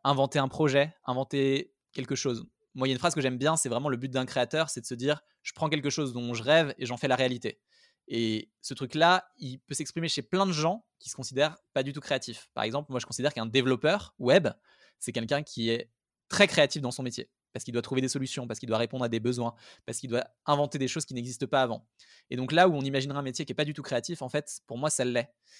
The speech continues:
Et je pense que c'est quelque chose qui est largement sous-estimé. Je pense que ça fait partie des, des quatre, cinq grandes compétences comme la gestion de l'attention, comme l'esprit critique, comme le travail de groupe,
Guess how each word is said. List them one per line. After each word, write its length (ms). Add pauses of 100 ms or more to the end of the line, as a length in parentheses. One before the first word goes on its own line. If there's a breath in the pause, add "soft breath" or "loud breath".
(240 loud breath)
Et 320
je 80
pense 240
que 60
c'est 80
quelque 120
chose 140
qui 100
est 160
largement 440
sous-estimé. 520
Je 80
pense 140
que 60
ça 60
fait 60
partie 240
des, 180 (300 loud breath)
des 120
quatre, 200
cinq 240
grandes 240
compétences 600
comme 260
la 100
gestion 260
de 40
l'attention, 500
comme 160
l'esprit 260
critique, 400
comme 140
le 80
travail 360
de 80
groupe, 260